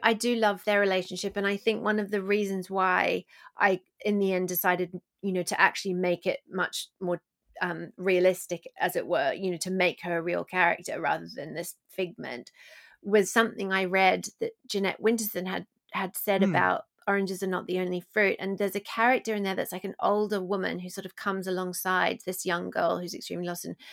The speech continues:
Speaker 1: is sort of the only character to help her and support her and sort of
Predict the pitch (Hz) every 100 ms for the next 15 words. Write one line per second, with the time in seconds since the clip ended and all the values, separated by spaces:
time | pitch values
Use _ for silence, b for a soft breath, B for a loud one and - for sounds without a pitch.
0 | B 202 208 190 190 185 185 180 - 185
1 | - 170 - 175 180 185 - 196 196 269
2 | B B B B _ - 202 185 180 -
3 | - 190 185 190 185 175 180 170